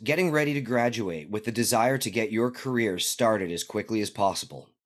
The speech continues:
Then lockdown happens. Welcome back to the Deep Digital Dive podcast with Prepper. I am Adam, and today my guest is Ashley Rowe. Hello, Ashley. Thank you for joining us.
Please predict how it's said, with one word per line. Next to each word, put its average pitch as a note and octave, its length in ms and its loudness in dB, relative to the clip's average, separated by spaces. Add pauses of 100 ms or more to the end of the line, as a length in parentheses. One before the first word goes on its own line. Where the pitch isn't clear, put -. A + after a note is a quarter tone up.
(600)
Then F#3 160 4
lockdown B2+ 480 2
happens. C#2 600 -10 (1000)
Welcome A3 260 4
back D3+ 360 2
to - 100 -10
the G#2 80 -4
Deep D#3 280 0
Digital C#3 360 2
Dive B2+ 560 4
podcast G2+ 960 -2 (340)
with G2+ 240 -8
Prepper. G#2+ 460 -2
I A2+ 100 0
am A#2 180 2
Adam, C#3 360 2
and A2+ 120 0
today A#2+ 320 0
my A#2 160 0
guest A2 400 -2
is G2+ 280 -4
Ashley A2 420 -2
Rowe. C3+ 400 4
Hello, D3+ 340 4
Ashley. D3+ 360 0
Thank D3 280 -6
you D#3 60 -6
for C#3 140 -6
joining D3 340 0
us. - 320 -6